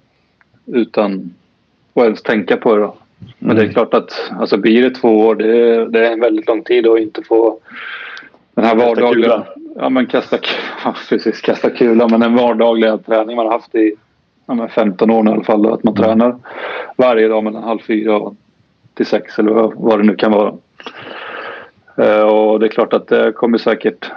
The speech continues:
Speaker 1: sätta sina spår i, ja, men framförallt axlar och, ja, men knän och alla de här lederna när man inte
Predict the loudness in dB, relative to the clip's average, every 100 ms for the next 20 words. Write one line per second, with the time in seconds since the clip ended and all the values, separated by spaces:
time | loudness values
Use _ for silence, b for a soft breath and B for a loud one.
0 | -20 -6 -4 0 -2 0 0 -2 0 2
1 | 2 2 2 2 2 0 -6 -12 _ _
2 | _ _ _ _ _ -2 0 0 0 0
3 | 2 0 -2 0 2 4 2 2 -2 -6
4 | -6 0 0 2 0 2 2 2 2 2
5 | 4 2 2 0 -2 -2 2 2 2 0
6 | 0 -2